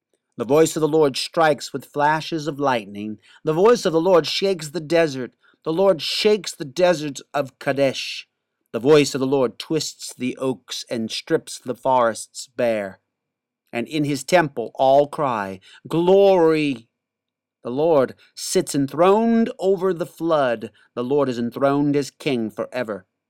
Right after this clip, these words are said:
The Lord gives strength to his people. The Lord blesses his people with peace. Proverbs chapter six, verses thirty-four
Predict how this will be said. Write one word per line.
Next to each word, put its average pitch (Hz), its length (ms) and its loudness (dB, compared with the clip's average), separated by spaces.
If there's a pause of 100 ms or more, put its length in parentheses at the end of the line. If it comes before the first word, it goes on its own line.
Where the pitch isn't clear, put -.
(120)
The 117 100 -8
Lord 160 240 0
gives 135 160 -8
strength 196 500 -2
to - 80 -8
his 175 220 -6
people. 151 460 -10 (160)
The 135 100 0
Lord 139 520 0 (200)
blesses 135 880 0
his 123 260 -10
people 104 600 -10 (180)
with - 220 -12
peace. 107 480 -10 (2750)
Proverbs 156 720 0 (280)
chapter - 260 -8
six, - 460 -14 (440)
verses 113 420 -10
thirty-four 120 760 -10